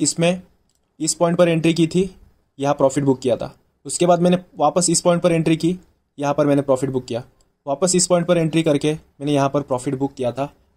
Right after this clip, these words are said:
और ऐसा ही कंटिन्यू मैंने यहाँ तक किया है। तो ये कैसे किया जाता है, ये अगर आप सीखना चाहते हो तो इस चैनल को प्लीज़ सब्सक्राइब कीजिए। मैं ऐसे ही इंटरेस्टिंग वीडियोज़ आगे भी आपके लिए लाता रहूँगा। और उसके साथ साथ हम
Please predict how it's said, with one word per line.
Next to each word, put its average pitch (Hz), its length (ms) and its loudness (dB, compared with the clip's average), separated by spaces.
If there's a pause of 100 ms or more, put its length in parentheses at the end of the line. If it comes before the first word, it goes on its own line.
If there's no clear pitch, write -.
(120)
और 139 120 -8 (180)
ऐसा 147 220 0
ही 175 140 2
कंटिन्यू 165 420 0
मैंने 151 260 0 (140)
यहाँ 131 180 -2
तक 135 140 -4
किया 113 180 -10
है। 113 120 -14 (1040)
तो 151 80 -6
ये 165 120 -2
कैसे 156 320 -2
किया 151 180 4
जाता 143 240 2
है, 139 100 2
ये 147 100 4
अगर 139 200 4
आप 139 100 2
सीखना 139 320 0
चाहते 123 280 -2
हो 127 180 -2 (480)
तो 143 140 -14
इस 165 160 -4
चैनल 151 240 2
को 156 160 0
प्लीज़ 156 220 0
सब्सक्राइब 151 420 0
कीजिए। 139 340 2
मैं 143 140 4
ऐसे 139 220 2
ही 151 60 4
इंटरेस्टिंग 147 420 0
वीडियोज़ 147 360 2
आगे 135 200 0
भी 151 100 2
आपके 139 240 0
लिए 139 120 2
लाता 131 260 2
रहूँगा। 123 300 0 (440)
और 165 120 -6
उसके 175 220 0
साथ 156 220 0
साथ 143 200 0 (420)
हम 175 160 -8